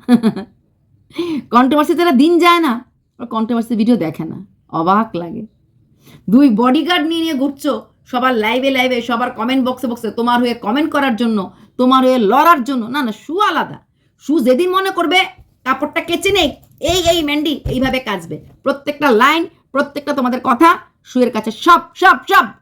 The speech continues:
কল রেকর্ডিং করা আছে। তো এইভাবে ভেবে কে কাচবে, ঠিক আছে? যেদিন মনে করবে। তাই ভয়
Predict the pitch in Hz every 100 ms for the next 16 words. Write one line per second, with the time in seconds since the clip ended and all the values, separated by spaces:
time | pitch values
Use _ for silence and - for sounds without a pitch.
0 | _ _ _ _ 214 214 208 208 202 202
1 | - 185 185 165 156 - _ _ - -
2 | 269 294 294 294 240 226 _ _ - 254
3 | - 220 185 160 170 - 294 381 220 -
4 | - _ _ _ _ _ _ 226 226 233
5 | 233 202 165 147 - _ _ - 247 202
6 | - _ _ _ _ - 147 190 208